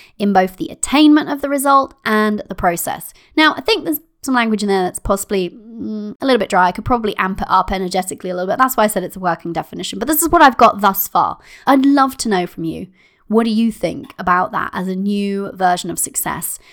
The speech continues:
And that it's not the mansion. If you want a McMansion, have one. <laughs> I don't misunderstand me. But it's not just this one narrow view, that it is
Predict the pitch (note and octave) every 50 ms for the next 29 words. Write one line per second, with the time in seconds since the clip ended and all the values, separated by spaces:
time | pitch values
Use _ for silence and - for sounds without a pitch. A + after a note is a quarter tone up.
0 | - - - - - _ B3 A3+ A3+ F#3+ F#3 - - G#3+ G#3+ G#3 G3+ - - G3
1 | G#3 F#3+ F#3 F3+ E3 F3 G#3 F#3 F#3 F3 - - - F#3+ F3+ F3+ F3+ E3+ - B3+
2 | - F#4 F4+ F#4 F#4+ D#4+ - - F#3 - - - - A3+ A3+ - C#4 C#4+ D4 -
3 | - G3 - - - A#3+ - - - B3+ B3+ - - F#4 - - - C#4 - -
4 | C#4+ A#3+ C#4 - - C4 A#3+ - - B3+ A#3 G#3+ - - - - - B3+ B3 A#3
5 | B3+ A#3+ B3+ B3+ A#3+ - - B3+ B3 - G#3 G3+ G#3 G#3 G#3+ G#3+ A3 G#3+ - -
6 | G3+ G3+ G3 G3+ G3+ G#3 G3+ G#3+ C4 C4 G#3 F3 F#3 G3 - - E3+ F#3 G3+